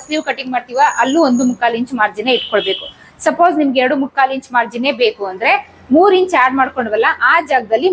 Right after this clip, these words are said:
ಮೂರುವರೆ ಇಂಚು ಆಡ್ ಮಾಡ್ಕೊಳ್ಬೇಕು. ಅಂದ್ರೆ ಅಪ್ಪರ್ ಚೆಸ್ಟ್ ಎದೆ ಸುತ್ತಳತೆಯ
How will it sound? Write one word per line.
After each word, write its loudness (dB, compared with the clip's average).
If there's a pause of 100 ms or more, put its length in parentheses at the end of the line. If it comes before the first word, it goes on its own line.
ಮೂರುವರೆ 2
ಇಂಚು -4 (100)
ಆಡ್ 0
ಮಾಡ್ಕೊಳ್ಬೇಕು. -4
ಅಂದ್ರೆ -2 (120)
ಅಪ್ಪರ್ -2
ಚೆಸ್ಟ್ -2
ಎದೆ 4
ಸುತ್ತಳತೆಯ 0